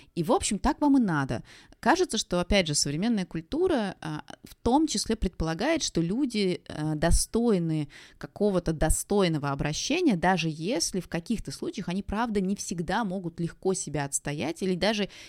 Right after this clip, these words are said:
если у них, правда, не сразу включаются вот эти механизмы реакции, когда они: «Опа, ничего себе, вообще, что со мной сейчас делают, куда это меня тащут, я не хочу вообще в эту сторону двигаться».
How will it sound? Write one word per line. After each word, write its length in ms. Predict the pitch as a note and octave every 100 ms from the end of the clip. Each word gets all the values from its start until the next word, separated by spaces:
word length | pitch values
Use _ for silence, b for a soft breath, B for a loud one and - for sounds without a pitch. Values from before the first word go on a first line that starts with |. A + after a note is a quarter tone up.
| B
если 260 | F#3 -
у 20 | G3
них, 160 | F#3+
правда, 280 | - G#3+ G3
не 120 | F#3
сразу 420 | F#3+ - G3 A3+ F#3
включаются 640 | - D#3 - G3 G3 -
вот 100 | D#3
эти 160 | E3+ D#3
механизмы 640 | D#3 E3 F3+ F#3 D3 D3+
реакции, 480 | D#3+ F3+ - - E3+
когда 200 | - D#3+
они: 140 | D3+ -
«Опа, 500 | G#3+ - - C#3+ B2
ничего 680 | D#3 E3+ - D3+ C3 D3+
себе, 360 | G3+ A#3 G#3+ A3+
вообще, 220 | D#3+ D#3+
что 240 | D3 - E3+
со 100 | D#3
мной 160 | C#3
сейчас 280 | C#3 - C3
делают, 280 | C3 C3 B2+
куда 260 | - D#3
это 200 | D#3+ -
меня 160 | C#3 A#2 - C3 -
тащут, 400 | C#3+ A#2+ - -
я 120 | - B2+
не 100 | D3+
хочу 300 | C4+ - D3
вообще 200 | - A#2
в 40 |
эту 100 | -
сторону 320 | - B2+ A#2+
двигаться». 420 | A#2+ A#2 - -